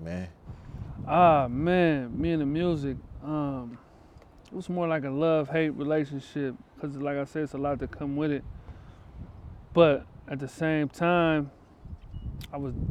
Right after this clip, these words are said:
Speaker 2: like, dealing with real life and, and, and, and music. It was, it, it'd be hard at times. And, you know, at times, at first, music wasn't really paying the bills.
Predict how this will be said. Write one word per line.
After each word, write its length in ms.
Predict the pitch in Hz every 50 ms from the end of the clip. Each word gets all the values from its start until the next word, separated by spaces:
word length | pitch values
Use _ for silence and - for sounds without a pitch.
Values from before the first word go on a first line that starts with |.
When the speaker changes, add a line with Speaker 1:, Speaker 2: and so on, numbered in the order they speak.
| - -
Speaker 2:
like, 320 | - 131 131 123 - - 120
dealing 220 | 143 160 160 147
with 120 | 139 131
real 200 | 127 151 156 147
life 340 | 139 151 165 170 156 139 -
and, 640 | - - - - - - - - - - - - - - - - - -
and, 400 | - - - - - - - -
and, 380 | - - - 80 - - - -
and 200 | - - 123 123
music. 420 | 139 160 175 165 143 135 135 131 - - - - - - - - - - - - - - - - - - - -
It 80 | - -
was, 160 | - - -
it, 460 | - - - - - - - - -
it'd 180 | - - - -
be 80 | -
hard 400 | - 160 165 170 165 151 139 -
at 140 | - - -
times. 420 | - 170 170 175 175 170 135 - - - - - - - - - - -
And, 120 | 156 160
you 80 | 156 151
know, 60 | 143
at 140 | 135 139 -
times, 400 | - 175 175 170 156 139 - -
at 100 | - -
first, 240 | - 180 - - -
music 300 | - - - - 151 147
wasn't 260 | 147 147 143 139 143
really 160 | 143 139 131 - -
paying 240 | - 147 151 151 139
the 60 | 135
bills. 460 | 117 117 143 151 170 170 151 131 -